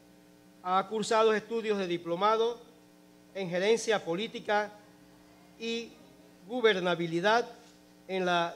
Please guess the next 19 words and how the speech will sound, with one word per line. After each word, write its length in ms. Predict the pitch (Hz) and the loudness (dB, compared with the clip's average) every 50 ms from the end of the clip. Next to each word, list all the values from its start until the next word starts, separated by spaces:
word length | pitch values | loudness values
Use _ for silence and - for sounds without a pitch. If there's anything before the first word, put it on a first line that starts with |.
| 160 | -6
George 380 | 156 202 208 208 214 208 208 202 | -4 -2 0 0 0 0 0 -2
Washington 680 | 175 175 180 185 196 190 - 214 202 - 208 196 185 | 0 2 2 2 2 2 0 -2 -2 0 0 0 0
University, 600 | 185 180 175 180 202 208 202 - 208 180 147 120 - - - - - - - - - - - - - - - - - - - | 0 0 2 2 0 0 0 -2 -4 -6 -8 -12 -16 -20 -20 -20 -20 -20 -20 -20 -20 -20 -20 -20 -20 -20 -20 -20 -20 -14 -8
como 200 | - 202 196 208 | -2 0 2 2
asimismo 640 | 202 208 247 240 240 226 220 220 214 214 208 - - - - - | 2 0 -2 -2 -2 -2 0 0 0 -2 -2 -6 -12 -18 -14 -10
en 100 | 202 190 | -6 -4
la 100 | 185 180 | -4 -2
Universidad 720 | 175 175 170 170 156 - 170 170 175 180 185 185 190 190 - - - - - - - - - - - - - - - - - - - | -2 -2 -2 -4 -4 -6 -8 -6 -2 -2 0 -2 -2 -4 -10 -20 -20 -20 -20 -20 -20 -20 -20 -20 -20 -20 -20 -20 -20 -20 -20 -20 -12
de 120 | - 180 175 | -8 -8 -6
Panamá, 600 | 175 170 160 160 160 165 185 196 214 233 220 - - - - - | -4 -4 -4 -4 -4 -2 0 0 0 0 -2 -6 -14 -20 -20 -14
con 140 | - 175 170 | -8 -6 -6
auspicio 500 | 160 160 160 - 190 190 180 - 196 185 | -6 -6 -8 -12 -12 -12 -10 -8 -6 -4
de 60 | 180 | -4
la 120 | 165 156 147 | -4 -4 -4
Corporación 560 | 160 156 151 147 156 156 151 151 - 190 185 | -4 -6 -6 -6 -6 -8 -8 -8 -6 -6 -4
Andina 520 | 180 170 165 175 180 175 175 170 175 170 - - - - - - - | -4 -4 -4 -4 -2 -2 0 -2 -2 -4 -8 -16 -20 -20 -20 -12 -8
de 100 | 160 156 | -6 -6
Fomento. 440 | - - 160 175 196 180 143 127 - - - - - - - - - - - - - - - - - - - - - - - - - - - - - - - - - - - - - - - - - - - - - - - - | -6 -4 -4 -4 -2 -4 -4 -8 -12 -20 -20 -20 -20 -20 -20 -20 -20 -20 -20 -20 -20 -20 -20 -20 -20 -20 -20 -20 -20 -20 -20 -20 -20 -20 -20 -20 -20 -20 -20 -20 -20 -20 -20 -20 -20 -20 -20 -20 -20 -20 -20 -20 -20 -20 -18 -12
Igualmente, 760 | 160 165 196 214 220 226 240 240 226 - 196 196 208 214 - | -4 0 2 2 6 6 6 6 6 4 0 -4 -6 -6 -10